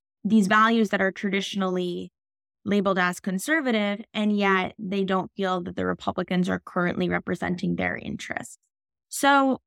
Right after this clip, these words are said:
I think that, honestly, there's a lot of confusion and misconception, not just from sort of older folks who are looking at young voters and saying, you know, "Where do these people align?"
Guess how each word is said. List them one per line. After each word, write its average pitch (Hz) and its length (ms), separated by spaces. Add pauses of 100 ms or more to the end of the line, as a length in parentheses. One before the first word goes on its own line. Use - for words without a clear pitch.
(160)
I 269 160
think 381 240
that, 302 220 (180)
honestly, 220 460
there's 233 180
a 220 60
lot 226 180
of 226 60 (100)
confusion 226 760
and 190 220
misconception, 262 920 (380)
not 254 280
just - 260
from 220 520
sort 196 200
of 185 100
older 202 280
folks 214 340
who 208 80
are 190 100
looking 202 300
at 190 160
young 190 240
voters 196 400
and 190 140
saying, 185 340
you 190 80
know, 180 100
"Where 190 200
do 190 60
these 190 180
people 185 480
align?" 185 580